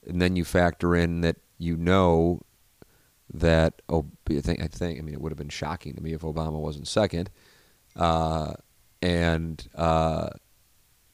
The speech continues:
you know Obama and Clinton are gonna divide some up, and that's what wound up happening here. So, like, anybody who's Republican voted for Reagan,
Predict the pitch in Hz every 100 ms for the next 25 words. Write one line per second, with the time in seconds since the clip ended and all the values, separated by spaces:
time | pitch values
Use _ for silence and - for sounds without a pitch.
0 | - 92 90 85 85 80 85 82 80 82
1 | - 98 82 82 82 78 80 82 82 78
2 | - 78 95 69 - 76 78 - - 71
3 | - 90 87 - - - - 78 78 -
4 | 87 85 82 80 78 80 78 65 - 113
5 | 92 82 78 76 87 80 80 76 73 78
6 | 101 90 80 85